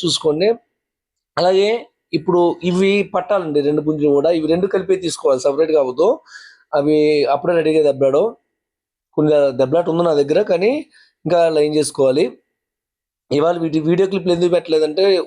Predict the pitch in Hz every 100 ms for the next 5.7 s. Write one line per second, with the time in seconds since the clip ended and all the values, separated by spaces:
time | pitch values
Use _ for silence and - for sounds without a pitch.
0 | - - 180 - 170 165 165 156 143 139
1 | 160 233 - _ - - - 165 175 170
2 | 165 196 180 160 185 180 160 165 175 165
3 | 160 160 151 180 170 - 156 151 - 170
4 | - 165 156 - 151 156 156 175 156 -
5 | 139 139 143 143 131 131 151